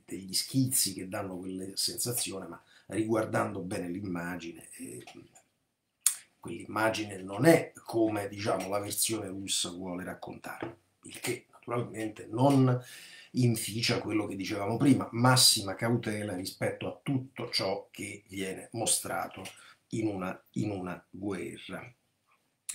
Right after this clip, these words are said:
Trasferiamoci su Stampa e Repubblica, siamo sempre nella fase del racconto, della ricerca di testimonianze. Francesco Semprini, che, eh, anche lui, come,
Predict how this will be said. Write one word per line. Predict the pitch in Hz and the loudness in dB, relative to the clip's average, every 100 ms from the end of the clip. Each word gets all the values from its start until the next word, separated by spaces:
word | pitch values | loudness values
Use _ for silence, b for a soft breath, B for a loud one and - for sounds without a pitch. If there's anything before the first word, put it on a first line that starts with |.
| - | 0
Trasferiamoci | 160 - 170 175 170 131 120 | 2 6 8 8 8 6 2
su | - 127 117 | 4 4 4
Stampa | - - 135 131 123 113 | 2 2 6 6 6 4
e | 107 | 4
Repubblica, | 101 - 92 87 - 92 - 98 - - | 0 -4 -8 -10 -8 -6 -6 -8 -8 -4
siamo | 135 107 | 0 2
sempre | 101 127 117 | 2 2 2
nella | 113 104 | 2 2
fase | 101 127 110 | 4 4 4
del | 101 110 110 107 B B B B - | 2 2 2 2 B B B B -4
racconto, | 104 98 - 180 147 117 104 | 0 4 12 12 12 12 6
della | 101 98 104 | -2 0 2
ricerca | 104 165 143 - 110 | 8 10 10 6 0
di | 98 | -2
testimonianze. | 95 98 - 101 95 87 85 82 - 95 - B B B - - | 0 0 0 -2 -4 -4 -6 -4 -2 -2 -4 B B B -4 6
Francesco | 151 - 123 - 120 | 8 10 6 6 4
Semprini, | 123 113 110 113 104 101 101 110 | 6 4 2 0 0 -4 -4 -4
che, | - 185 170 - | 6 8 8 2
eh, | 127 110 B - | -4 -4 B 0
anche | 160 156 - 135 | 4 4 6 6
lui, | 151 131 104 | 8 8 6
come, | - 127 131 117 110 | 2 8 8 8 2